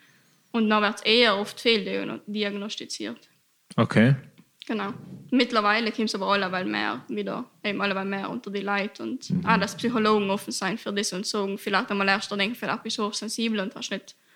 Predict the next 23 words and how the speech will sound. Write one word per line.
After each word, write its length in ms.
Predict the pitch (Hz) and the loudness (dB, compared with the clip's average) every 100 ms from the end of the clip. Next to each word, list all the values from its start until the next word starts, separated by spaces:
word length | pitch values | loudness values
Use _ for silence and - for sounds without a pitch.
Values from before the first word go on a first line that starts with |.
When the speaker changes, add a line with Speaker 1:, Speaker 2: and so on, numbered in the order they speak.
| _ - | _ -2
Speaker 3:
Mhm. 320 | 202 196 202 | 0 4 4
Speaker 1:
wirklich 260 | 208 - | 2 -4
ein 140 | 208 196 | -6 -2
Burnout 500 | 202 190 190 233 247 | 0 4 4 4 4
oder 160 | 202 | 4
hast 200 | 196 208 | 4 4
Burnout 460 | 233 214 190 196 214 | 4 4 6 4 2
deswegen 400 | 214 - 185 190 | -2 -2 -4 -4
gekriegt. 460 | 196 220 233 240 226 | -6 -8 -8 0 4
Speaker 3:
Okay. 340 | 196 - - 107 - _ - - | 4 6 4 4 -6 _ -14 -6
Speaker 1:
Genau. 220 | 107 101 196 | -4 0 6
Speaker 3:
Und, 200 | 113 - | 6 6
äh, 300 | 101 107 98 98 | 6 8 6 6
wie 180 | 107 113 | 6 4
zeigt 360 | - 95 131 | 4 4 2
sich 160 | - 143 | -2 -2
das 260 | - 143 - | -2 -2 0
nachher 400 | 120 120 117 - | 0 -2 -2 4
im 120 | 110 | 6
Endeffekt, 560 | 107 120 101 110 110 107 | 6 4 2 2 2 4
wenn 100 | 101 | 4
du 80 | |
sagst, 320 | 101 104 - | 4 0 -2